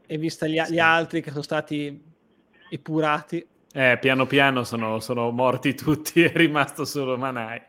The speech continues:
Speaker 1: <laughs> praticamente.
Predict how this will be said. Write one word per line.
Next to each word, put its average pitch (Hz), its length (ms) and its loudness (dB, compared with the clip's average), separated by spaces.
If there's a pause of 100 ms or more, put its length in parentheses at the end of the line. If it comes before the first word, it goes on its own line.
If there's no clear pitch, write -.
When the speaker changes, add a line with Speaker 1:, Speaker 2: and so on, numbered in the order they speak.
Speaker 1:
<laughs> - 1400 -12
praticamente. 104 920 -10